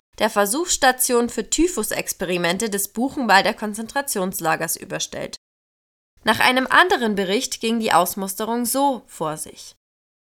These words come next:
Von einigen Blöcken werden unter den weniger als fünfundvierzig Jahre alten Häftlingen die kräftigsten und gesündesten ausgesucht und gesondert untergebracht.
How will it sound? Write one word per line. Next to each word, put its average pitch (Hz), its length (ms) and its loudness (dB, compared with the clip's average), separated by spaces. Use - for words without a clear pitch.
Von 226 160 0
einigen 311 480 2
Blöcken 190 460 0
werden 202 300 4
unter 208 240 -2
den 190 260 -2
weniger 247 400 4
als 196 240 0
fünfundvierzig 214 800 -4
Jahre 190 340 6
alten 175 260 2
Häftlingen 214 520 -4
die 190 100 -8
kräftigsten 294 800 -2
und 208 200 -4
gesündesten 208 720 -2
ausgesucht 254 720 -2
und 226 180 -4
gesondert 190 580 0
untergebracht. - 800 -12